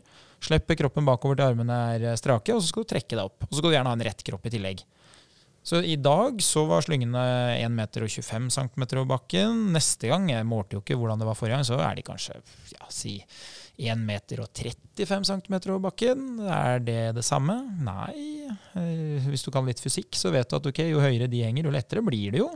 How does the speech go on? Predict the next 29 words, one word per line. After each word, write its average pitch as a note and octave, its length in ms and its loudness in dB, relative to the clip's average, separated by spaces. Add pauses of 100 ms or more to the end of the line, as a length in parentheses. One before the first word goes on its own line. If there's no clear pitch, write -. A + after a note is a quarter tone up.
(640)
Eh, D3+ 320 2
med G3 160 6
mindre C#3 560 2
du C#3+ 100 4
begynner C3+ 220 6
å A#2 60 4
flytte B2 200 2
beina A2+ 240 2
dine A2+ 220 2
på B2 100 2
bakken - 640 0
da, D#4+ 140 6
for F3 160 0
hvis D#3 100 0
du - 140 0
går B2+ 260 4
bakover, A#2 720 0
så G3+ 140 0
blir D3+ 160 2
det D#3+ 60 2
jo D#3+ 40 0
lettere. E3 380 0
Går C#3+ 100 4
du C3 60 2
fremover, A2 400 0
blir D3 160 2
det G3 80 -2
plutselig B2+ 240 -2
kjempetungt. B2 580 0